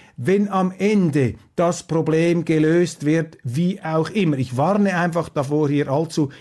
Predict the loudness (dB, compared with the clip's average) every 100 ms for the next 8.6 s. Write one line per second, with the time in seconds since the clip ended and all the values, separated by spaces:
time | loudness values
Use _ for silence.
0 | -4 -4 0 2 2 2 2 0 -2 -6
1 | -18 -20 -4 -2 0 0 -2 -6 -2 -2
2 | -2 0 0 0 0 0 2 0 -4 -18
3 | -6 -2 0 0 0 0 -2 -2 -2 -4
4 | 0 0 0 0 -4 -4 0 0 2 -2
5 | 0 -2 -2 -2 -2 -2 -4 -6 -20 -8
6 | -2 -2 0 0 2 2 2 0 0 2
7 | 0 -2 -6 -14 -18 -18 -6 -2 0 0
8 | -4 -2 0 0 2